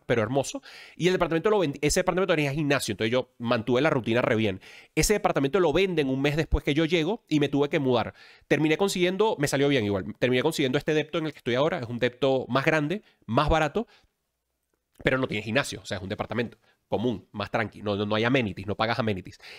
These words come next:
Entonces, ¿qué hice? Me compré, em, eh, o sea, el último trimestre del año pasado, de este año, digamos, no, no entrené, entrené casi nada, entrené en casa, hice un poquito, caminaba, pero no hacía suficiente. Entonces, ¿qué hice?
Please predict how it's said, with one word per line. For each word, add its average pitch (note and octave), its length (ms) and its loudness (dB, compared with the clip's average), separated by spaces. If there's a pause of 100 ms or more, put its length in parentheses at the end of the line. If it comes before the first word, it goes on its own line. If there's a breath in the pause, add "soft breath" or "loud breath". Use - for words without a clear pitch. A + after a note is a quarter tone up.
(120)
Entonces, C3 240 0
¿qué G#3+ 120 2
hice? F#3+ 200 2
Me C#3+ 160 2
compré, D#3+ 540 0 (360 soft breath)
em, G#2+ 1000 -2 (260)
eh, G#2+ 420 0
o C3 60 2
sea, D3+ 160 2 (120)
el D3+ 120 4
último F#3+ 300 0
trimestre D3+ 400 -2
del E3+ 100 2
año D#3 160 2
pasado, F3 440 0
de A#2+ 100 -2
este D3 180 0
año, D3 240 0
digamos, D3+ 360 -4 (320 loud breath)
no, C3+ 480 2
no C#3 120 4
entrené, D3 460 0
entrené B2 340 -2
casi - 280 -2
nada, E3 200 0
entrené B2 280 -6
en C3+ 80 -6
casa, E3 500 2
hice C#3+ 180 -2
un D3 80 -6
poquito, E3 380 -4
caminaba, C#3 420 2
pero B2+ 140 -2
no A#2+ 80 0
hacía C#3 160 -2
suficiente. A2+ 400 -8
Entonces, F3+ 180 -2
¿qué F#3 100 2
hice? D#3+ 300 0